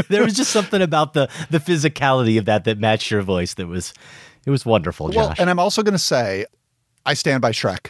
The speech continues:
Speaker 2: I, I am here. I am joining the hordes to take down Scott Tobias. I
Speaker 1: But
Speaker 2: think it's,
Speaker 1: you say
Speaker 2: it's
Speaker 1: that. When was the last time you watched it?
Speaker 2: Um, probably the last time I watched it was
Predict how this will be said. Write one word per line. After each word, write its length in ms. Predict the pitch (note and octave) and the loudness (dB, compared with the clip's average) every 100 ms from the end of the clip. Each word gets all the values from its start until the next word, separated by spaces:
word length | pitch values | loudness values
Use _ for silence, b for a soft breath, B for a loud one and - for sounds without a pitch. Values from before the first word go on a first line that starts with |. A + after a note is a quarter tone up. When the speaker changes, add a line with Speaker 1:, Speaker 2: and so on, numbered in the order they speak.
| - _ _ _ _ | -20 _ _ _ _
Speaker 2:
I, 220 | C3+ D3 D#3+ | 0 0 0
I 140 | C3 D3+ | -2 0
am 140 | F3 | 2
here. 500 | D#3+ D#3+ D3 D#3 D#3+ _ | 2 2 2 0 -2 _
I 80 | - | -2
am 100 | C3+ | 0
joining 460 | B2 A#2+ C3+ D#3+ E3+ | 2 2 2 2 0
the 80 | C#3 | -2
hordes 680 | - C3 B2 E3+ F3+ - - - | 0 2 2 0 0 -2 -4 -10
to 100 | - | -4
take 260 | C#3 D3+ C#3+ | -2 0 0
down 220 | D#3 C#3 | 0 0
Scott 300 | C3+ - A#2+ | -2 -2 -2
Tobias. 640 | - A2 F#2+ A2+ D#3 - - B B B B _ | 0 -2 -2 -2 -2 -4 -6 B B B B _
I 120 | C3 C#3 | -2 2
Speaker 1:
But 80 | F3+ | 2
Speaker 2:
think 140 | D#3 | 2
it's, 100 | E3 | 2
Speaker 1:
you 80 | F#3 | 2
say 200 | F3 G#3 | 2 2
Speaker 2:
it's 80 | A3 | 2
Speaker 1:
that. 180 | D#3 C3+ | 0 0
When 120 | D3+ | 0
was 100 | D#3+ | 0
the 60 | D#3 | 0
last 160 | D3 | 0
time 140 | D3+ D3 | 0 2
you 100 | C3+ | 2
watched 420 | C3 C3 C3+ - | 2 2 0 -4
it? 120 | D#2 - _ _ _ _ _ _ | -8 -10 _ _ _ _ _ _
Speaker 2:
Um, 680 | D3+ D3 C#3+ C#3+ C#3 C3 B2+ _ _ _ | 0 2 2 2 0 -6 -12 _ _ _
probably 360 | - E3 G3 | -2 -2 0
the 80 | G#3+ | -2
last 220 | D#3 D#3+ | 0 0
time 120 | G3 F3 | 0 0
I 80 | |
watched 420 | D3 C3+ C3+ - D3+ | 2 2 0 -2 0
it 220 | C3 - | 0 0
was 500 | C3 B2+ B2+ A#2 | 0 2 0 -2